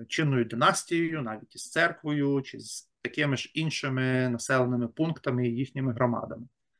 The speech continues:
От, е, тому в цьому плані теж середні віки не є настільки одноманітними, як ми читаємо десь там в таких коротких звітах підручників, чи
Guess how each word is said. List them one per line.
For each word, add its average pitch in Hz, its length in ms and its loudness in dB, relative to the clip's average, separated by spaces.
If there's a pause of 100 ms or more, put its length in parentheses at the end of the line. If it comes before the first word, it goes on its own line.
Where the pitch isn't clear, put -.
(560)
От, 117 260 0 (160)
е, - 140 -4 (380)
тому 196 360 4
в - 40 -4
цьому 190 220 2
плані 190 240 6
теж 165 440 4
середні 147 400 2
віки 143 260 -2
не 139 140 0
є 139 120 2
настільки 151 380 0
одноманітними, 147 1000 2
як 127 160 -4
ми 127 100 0
читаємо 117 560 0
десь - 180 -10
там 113 240 -4
в - 40 -20
таких - 340 -8 (200)
коротких 143 680 4 (560)
звітах 127 540 0
підручників, 156 840 2
чи - 180 -2